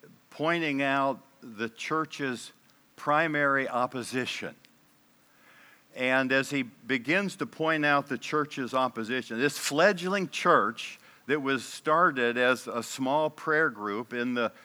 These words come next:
the city of Philippi, he's pointing out to them now that they have a major opposition.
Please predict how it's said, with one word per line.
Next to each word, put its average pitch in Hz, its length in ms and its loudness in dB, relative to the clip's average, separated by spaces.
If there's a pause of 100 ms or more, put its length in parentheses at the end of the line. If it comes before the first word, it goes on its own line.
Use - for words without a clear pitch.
(340)
the 104 220 -2
city 151 520 0
of 127 140 2
Philippi, 113 880 0 (380)
he's 135 180 -4
pointing 175 460 0
out 180 240 2
to 156 120 0
them 127 280 4
now 156 240 4
that 120 180 0
they 147 200 2
have 143 200 4
a 123 80 4
major 143 760 0
opposition. 127 840 0